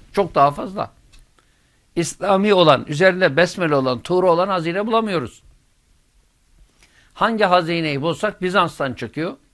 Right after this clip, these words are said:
Hangi hazineyi bulsak Asurlulardan, Babillilerden çıkıyor. <clears throat> Veya Firavun medeniyetinden geliyor. Bütün bunlardan da anlaşılıyor ki hala hazinelerde galip olan şey nedir? Cahiliye hazinesidir.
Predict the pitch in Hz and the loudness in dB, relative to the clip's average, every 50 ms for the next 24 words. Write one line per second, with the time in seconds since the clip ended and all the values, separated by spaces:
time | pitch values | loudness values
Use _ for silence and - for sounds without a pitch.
0 | _ _ _ _ _ - - 180 196 202 196 180 160 160 151 143 156 147 151 156 | _ _ _ _ _ -8 -4 -4 -2 0 2 2 2 2 0 -2 -6 -8 -6 -6
1 | 147 135 143 139 - 214 214 - - 175 175 185 180 - 202 185 160 151 156 151 | -6 -6 -6 -4 -4 -4 -6 -4 0 2 4 4 4 2 -4 -8 -6 -2 -2 -2
2 | 151 165 208 208 185 170 180 190 196 196 185 165 165 165 151 151 147 131 120 131 | -2 -2 -4 -4 0 0 2 2 2 0 -4 -4 -4 -2 0 0 0 0 0 -4
3 | 120 107 - - 113 - 127 135 180 226 _ _ _ _ _ - - - - _ | -6 -6 -10 -14 -12 -10 -10 -10 -10 -12 _ _ _ _ _ -20 -20 -20 -20 _
4 | _ _ - - - - 220 165 151 156 175 190 214 220 196 - - 180 170 185 | _ _ -14 -8 -6 -4 -4 -4 -4 -4 -2 0 0 0 0 -2 -2 -2 2 2
5 | 202 220 240 220 202 185 156 175 170 160 160 151 147 - 147 139 135 127 127 113 | 4 4 2 0 0 -2 -2 -2 0 0 -2 -2 -2 -4 -4 -2 -2 -2 -4 -4
6 | 110 104 92 90 87 - - _ _ _ _ _ _ _ _ _ _ _ _ _ | -4 -4 -4 -6 -10 -12 -14 _ _ _ _ _ _ _ _ _ _ _ _ _
7 | _ _ _ _ - 151 160 - 233 240 220 208 202 185 180 170 165 151 151 151 | _ _ _ _ -4 -4 0 0 0 -2 -2 -4 -2 2 4 4 4 4 4 2
8 | 143 139 - 135 143 143 143 139 - 170 185 214 226 196 - 180 143 117 - - | 2 2 0 0 0 0 0 -2 -2 0 2 2 2 2 4 2 0 0 0 0
9 | - 208 214 214 208 185 165 156 147 139 135 123 - - 143 151 143 143 165 170 | 4 6 6 6 6 8 8 8 8 8 6 4 0 0 0 0 0 0 -2 -2
10 | 165 165 165 160 156 156 156 135 143 147 135 117 113 139 147 151 156 190 208 208 | 0 0 0 0 2 2 0 0 0 -4 -4 -2 2 4 6 6 6 4 0 0
11 | 160 147 139 135 131 - - 202 233 330 302 - _ _ _ _ _ _ _ _ | 0 0 0 -2 -2 0 0 0 0 0 -4 -12 _ _ _ _ _ _ _ _
12 | _ _ - 143 151 156 165 202 180 139 127 151 147 147 143 143 156 160 170 143 | _ _ -8 -6 -6 -4 -4 -4 -6 -4 0 2 2 2 2 -2 -6 -6 -6 -6
13 | 139 131 120 131 127 120 113 - - 123 135 170 202 - | -6 -6 -8 -8 -8 -8 -8 -8 -6 -6 -4 -4 -6 -6